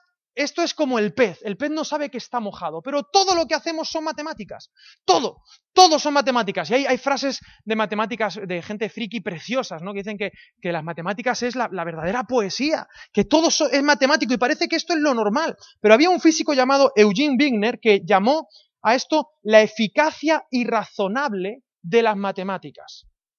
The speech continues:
Las damos tan por hecho que no nos damos cuenta del milagro que supone que el universo entero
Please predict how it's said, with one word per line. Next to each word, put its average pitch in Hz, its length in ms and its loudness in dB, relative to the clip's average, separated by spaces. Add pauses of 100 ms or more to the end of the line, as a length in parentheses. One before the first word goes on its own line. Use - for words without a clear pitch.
(720)
Las 208 280 4
damos 359 360 4
tan 285 200 0
por 233 180 0
hecho 262 360 -4
que 214 80 -4
no 208 80 -4
nos 254 80 -10
damos 269 240 -6
cuenta 247 300 -6
del 190 180 -6
milagro 190 440 -6
que 190 100 -8
supone 190 540 -8 (320)
que 262 160 6
el 247 100 6
universo 240 520 6
entero 254 480 4